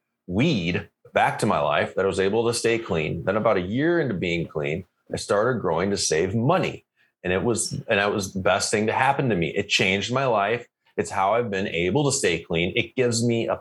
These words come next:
purpose. Just recently celebrated five years clean.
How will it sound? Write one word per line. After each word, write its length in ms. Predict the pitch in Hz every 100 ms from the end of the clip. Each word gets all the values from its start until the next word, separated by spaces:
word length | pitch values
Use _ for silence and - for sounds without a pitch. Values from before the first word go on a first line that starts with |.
| -
purpose. 680 | 123 113 110 - - - - _ _ -
Just 220 | 107 -
recently 380 | 113 131 131 120
celebrated 640 | 101 95 92 90 82 -
five 400 | - 80 87 92
years 320 | 76 82 73
clean. 720 | - - 82 76 71 - 95